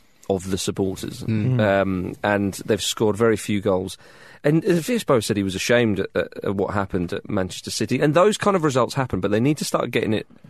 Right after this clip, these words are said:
Speaker 2: Mm.
Speaker 1: turned round very quickly.
Speaker 2: Is
Speaker 1: I
Speaker 2: he,
Speaker 1: know
Speaker 2: is he,
Speaker 1: they've done
Speaker 2: is
Speaker 1: okay.
Speaker 2: he too much of a thinker, Heavy B?
Speaker 3: I
Speaker 2: Is
Speaker 3: think,
Speaker 2: he
Speaker 3: I
Speaker 2: too
Speaker 3: think
Speaker 2: much
Speaker 3: he's
Speaker 2: of a
Speaker 3: struggling. I, I think, I really do think he's struggling. I, I think, I think he's a good manager,
Speaker 2: Mm.
Speaker 3: and I think that he's unfairly maligned in the press a lot of times because of who he is, and he's young and he's foreign, and people have, I think, have got their own insecurities around,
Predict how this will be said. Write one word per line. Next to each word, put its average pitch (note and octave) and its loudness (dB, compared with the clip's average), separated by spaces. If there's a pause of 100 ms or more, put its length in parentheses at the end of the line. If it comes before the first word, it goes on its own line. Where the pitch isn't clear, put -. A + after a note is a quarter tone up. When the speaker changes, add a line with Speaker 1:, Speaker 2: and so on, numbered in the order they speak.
(120)
Speaker 2:
Mm. A#2 0
Speaker 1:
turned B2+ 4
round A#2+ 4
very B2 4
quickly. A#2 0
Speaker 2:
Is G#2+ 6
Speaker 1:
I B2 4
Speaker 2:
he, C#3 4
Speaker 1:
know D3+ 6
Speaker 2:
is G#3 4
he, A3+ 6
Speaker 1:
they've E3+ -2
done F3 4
Speaker 2:
is D#3+ 4
Speaker 1:
okay. D#3+ 4
Speaker 2:
he F3 2
too E3+ 2
much D#3 2
of D#3 0
a D3+ 2
thinker, D#3 0
Heavy C#3+ 2
B? C#3 2
Speaker 3:
I F3+ 8
Speaker 2:
Is D3 2
Speaker 3:
think, D#3+ 4
Speaker 2:
he C#3 2
Speaker 3:
I D3+ 4
Speaker 2:
too F3+ 6
Speaker 3:
think C#3 2
Speaker 2:
much C#3 2
Speaker 3:
he's C3+ 2
Speaker 2:
of C3 2
a C3 2
Speaker 3:
struggling. A#2+ 0
I, C#3+ 2
I D3+ 2
think, C#3 2
I C3+ 2
really D3 2
do C3 2
think A#2 -2
he's A2 -4
struggling. G#2+ 0
I, A#2 0
I B2 -2
think, B2+ -2
I - -2
think G3+ 0
he's D#3 4
a - -4
good D#3+ 4
manager, D3+ 2
Speaker 2:
Mm. - -20 (100)
Speaker 3:
and C3+ -2
I B2 -2
think C3 -2
that C3 0
he's C3 -6
unfairly D3+ 2
maligned C3 2
in A#2+ 0
the B2 0
press C#3 0
a C3+ 2
lot B2+ 0
of - -4
times B2 0
because B2+ -6
of A#2 -2
who A#2 0
he A2+ 2
is, A2+ -2
and G#2+ 0
he's G2+ -4
young A#2 0
and G#2 0
he's G2 -4
foreign, A2 0
and F#2+ -4
people A#2 -2
have, G2+ -4
I - -4
think, A#2 -4
have G#2 -6
got B2 -2
their A2+ -2
own A2+ 2
insecurities G#2 -4
around, G2 -2